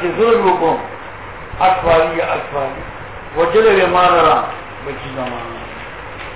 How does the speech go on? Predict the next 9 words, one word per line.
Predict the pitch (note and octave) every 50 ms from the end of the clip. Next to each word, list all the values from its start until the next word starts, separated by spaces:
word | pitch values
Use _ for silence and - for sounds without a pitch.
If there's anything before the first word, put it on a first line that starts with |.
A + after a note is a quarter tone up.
| - - - - - - -
فلولا | - C#3 D#3 E3 E3 E3 D#3+ D#3+ D3+ D3+
ان | - - - E3
اسباری، | D#3+ - - - - D3 D3+ D#3 D#3 D3+ - - G#3+ G#3 - - - - - - - - - - - - - - - - - - - - -
فلولا | B2+ C#3+ D#3+ F3 F3 E3+ E3+ E3+ E3+
ان، | E3+ E3+ E3+ E3+ F3 - - - - - - -
فلولا | D3 D#3 E3+ E3+ E3+ E3+ E3
ان | E3+ F3 F3 E3+ E3 E3
اسباری | F3+ F3 D#3+ D3+ - - F#3+ G3 F3+ D#3+ D#3 D#3+ E3 E3+
اغرالی | - - E3 D#3+ D#3+ D#3 D3+ D3+ D3+ D3+ D#3